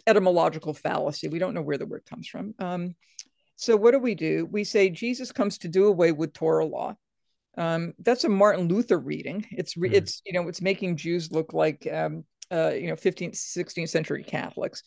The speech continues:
Speaker 1: and say,
Speaker 2: Hmm.
Speaker 1: "We don't do all those rituals. It's kinda silly."
Speaker 2: Hmm.
Speaker 1: Um, which it's not. Rituals are what keep cultures coherent. So if the end of the sermon is Jesus does away with Torah,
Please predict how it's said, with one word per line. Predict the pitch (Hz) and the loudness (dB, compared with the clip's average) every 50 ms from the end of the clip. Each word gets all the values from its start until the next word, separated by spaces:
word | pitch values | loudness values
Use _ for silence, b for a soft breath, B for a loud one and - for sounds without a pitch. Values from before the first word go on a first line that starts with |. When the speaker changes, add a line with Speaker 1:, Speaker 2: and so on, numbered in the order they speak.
| b b b | b b b
Speaker 1:
and | - 107 104 190 | -8 -4 0 2
say, | - | 2
Speaker 2:
Hmm. | 196 208 | 4 4
Speaker 1:
"We | 262 | 6
don't | 240 226 185 | 4 4 6
do | 202 196 | 6 6
all | 175 | 6
those | 160 170 151 135 | 6 4 2 2
rituals. | 143 156 151 - - - - - 175 - 143 | 0 -2 -4 -4 -6 -6 -6 -6 -6 -8 -12
It's | 143 - | -14 -14
kinda | - - - - | -12 -10 -10 -8
silly." | - - - - - - - b b b b b | -10 -10 -8 -6 -8 -8 -8 b b b b b
Speaker 2:
Hmm. | - - 98 - | -14 -12 -6 -2
Speaker 1:
Um, | - 170 170 170 - | 0 0 0 -2 -2
which | 208 254 247 - | -4 -2 0 -2
it's | 359 - - 156 | -2 -4 -4 -6
not. | 151 139 151 160 - - | -4 -4 -4 -4 -4 -4
Rituals | 175 175 - 185 185 185 175 190 | -6 -6 -2 -2 -2 -2 -2 -2
are | 175 | -2
what | 160 175 - - | -2 -2 -2 -4
keep | - 190 - _ _ - | -10 -12 -12 _ _ -8
cultures | - 185 180 - 208 196 - | -6 -6 -4 -4 -6 -8 -4
coherent. | - 240 226 220 302 294 190 147 - - - _ _ _ _ _ _ _ _ _ _ _ _ _ _ _ _ _ _ _ _ _ _ | -4 -4 -4 -2 -2 -4 -4 -6 -8 -14 -20 _ _ _ _ _ _ _ _ _ _ _ _ _ _ _ _ _ _ _ _ _ _
So | - - - - 208 202 202 202 208 202 196 - - _ _ _ _ _ _ _ _ | -8 -4 0 4 6 6 6 6 6 4 2 0 -6 _ _ _ _ _ _ _ _
if | - 247 277 269 - - | -2 0 0 0 -2 -4
the | 285 254 240 | -2 2 2
end | 233 233 226 | 2 2 0
of | 247 208 | -2 -2
the | 208 233 | -2 -4
sermon | 226 - - 190 190 190 185 190 190 175 | -4 -2 0 0 0 0 0 -2 -2 -2
is | 160 156 156 160 151 - _ _ _ _ _ | -2 -2 -2 -2 -2 -6 _ _ _ _ _
Jesus | - - 196 202 196 233 226 214 | -4 -2 -2 0 0 -2 0 2
does | - 214 196 190 | 4 4 4 2
away | 190 165 175 175 | 2 0 0 0
with | 160 160 170 160 | 0 -2 -4 -6
Torah, | - - 156 151 151 151 151 | -4 -2 -2 0 0 -2 -4